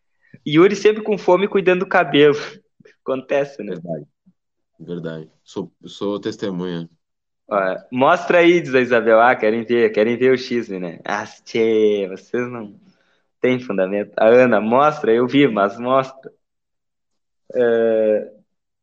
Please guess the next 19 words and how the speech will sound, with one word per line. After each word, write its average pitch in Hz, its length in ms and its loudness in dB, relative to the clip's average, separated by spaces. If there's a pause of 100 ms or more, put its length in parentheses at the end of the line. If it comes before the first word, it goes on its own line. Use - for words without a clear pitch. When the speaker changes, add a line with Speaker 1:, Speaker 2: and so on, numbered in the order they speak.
Speaker 1:
na 135 200 2
próxima, 156 540 2
Carlos 156 260 0
Saavedra 143 460 4
pra 143 160 0
vereador. 131 600 2
Traz 123 280 0
o 131 60 -4
vídeo. 123 460 -6 (140)
<laughs> - 140 -20
Olha 95 300 0
aí, 98 220 -4
ó. - 100 -8 (1700)
Mostra 131 500 2
que 175 100 -2
eu 160 60 -4
tô 170 100 0
com 180 160 -2
sono. 151 640 4